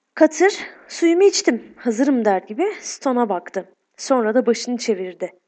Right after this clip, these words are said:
Öylece durdu. Stone, katırın yükünü alışkın gözlerle denetledi. Hayvanın sırtına bağladığı fotoğraf makinesi sehpasını yoklayınca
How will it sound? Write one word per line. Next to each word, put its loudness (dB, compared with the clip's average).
Öylece 0
durdu. -8
Stone, 0
katırın 0
yükünü -2
alışkın 2
gözlerle 4
denetledi. 0
Hayvanın 2
sırtına -2
bağladığı 6
fotoğraf 0
makinesi -10
sehpasını -4
yoklayınca -4